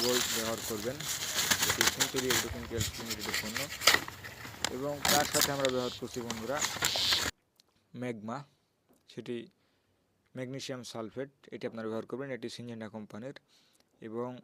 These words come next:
গ্রিন গোল্ড এটি আপনারা ছয় কাঠা জমির জন্য এক কেজি হারে ব্যবহার করবেন, আমরা এই হারে ব্যবহার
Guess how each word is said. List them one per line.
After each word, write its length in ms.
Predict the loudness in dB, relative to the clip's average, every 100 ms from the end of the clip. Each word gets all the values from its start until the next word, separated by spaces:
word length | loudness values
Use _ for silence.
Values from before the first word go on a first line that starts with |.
| _ _ _ _ _ _ _ -18 -4
গ্রিন 240 | -2 0
গোল্ড 240 | 2 2 2
এটি 180 | 0 0
আপনারা 360 | 0 2 4 4 2 -4
ছয় 180 | -8 -4
কাঠা 200 | 0 -2 -2
জমির 220 | -4 -4
জন্য 260 | -4 -6 -6 -8 -10 _ _ _ _ _ _ _ _
এক 120 | -10 -4
কেজি 180 | -2 2
হারে 160 | 0
ব্যবহার 240 | 0 -2 -4
করবেন, 260 | -8 -6
আমরা 180 | -4 -2
এই 80 | -2 -2
হারে 120 | -4
ব্যবহার 220 | -4 -6